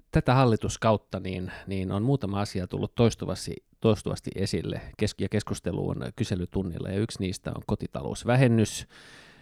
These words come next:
joka on ollut, ö, verraton työllisyyden vauhdittaja, ja,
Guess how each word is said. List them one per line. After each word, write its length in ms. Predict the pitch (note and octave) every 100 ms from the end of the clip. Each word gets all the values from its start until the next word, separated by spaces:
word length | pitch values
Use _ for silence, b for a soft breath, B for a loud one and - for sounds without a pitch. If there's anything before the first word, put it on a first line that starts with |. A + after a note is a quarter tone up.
| B B -
joka 300 | G2+ - G#2
on 160 | G2+
ollut, 500 | G2+ G2 G2 G2 F#2+ _ -
ö, 680 | G2 F#2+ G2 G2 G2 F#2+ - - G1+ G1+ G1+ - G1+ - - - - G#2
verraton 680 | B2 C#3 B2 A2 G2 F#2+ F#2+ B B B _ _ _ _ _ _ _ _ _
työllisyyden 920 | B2+ B2+ A2+ G2 - F#2+ F#2 F2+ - - -
vauhdittaja, 1120 | G2 F#2+ A#2 A#2 G2+ G2+ G2 _ G2 F#2+ G2
ja, 160 | G2